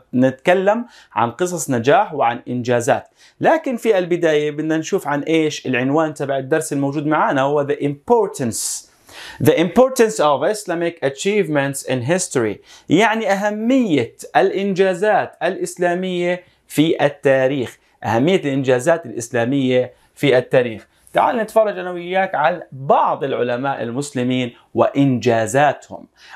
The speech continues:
أول واحد ذكر لي إياه اللي هو جابر بن حيان. جابر بن حيان وحدد لي إنه هو ولد born، تمام، معناها ولد seven hundred twenty-two سي إي، عام سبعمية اثنين وعشرين ميلادي، died،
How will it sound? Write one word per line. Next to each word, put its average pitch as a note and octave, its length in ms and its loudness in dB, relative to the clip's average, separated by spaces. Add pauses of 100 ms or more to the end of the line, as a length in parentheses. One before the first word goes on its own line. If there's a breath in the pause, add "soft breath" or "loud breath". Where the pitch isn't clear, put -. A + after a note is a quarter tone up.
أول C#4+ 260 4
واحد A3 400 2
ذكر A#3+ 240 2
لي G3 120 0
إياه G#3+ 180 4
اللي G3 120 -2
هو F3+ 300 -2
جابر D3 600 0
بن B2+ 140 -6
حيان. A2+ 500 -6
جابر B3+ 400 2
بن G3 140 -4
حيان C3 500 -2 (260 soft breath)
وحدد A#3 440 2
لي G#3+ 140 -10
إنه G#3 160 -6
هو G#3+ 380 -6
ولد C3+ 360 0
born، F#3 640 -2
تمام، B2 520 2
معناها B2 500 -2
ولد C3 600 2 (520 soft breath)
seven A#3 340 2
hundred F#3 300 -2 (100)
twenty-two D3 420 -2
سي B2+ 240 -2
إي، G#3+ 360 -2 (240 soft breath)
عام A#3+ 260 4
سبعمية E3 460 2
اثنين D3 200 -4
وعشرين C3 340 -2
ميلادي، B2 520 -2 (340 soft breath)
died، C#3+ 760 2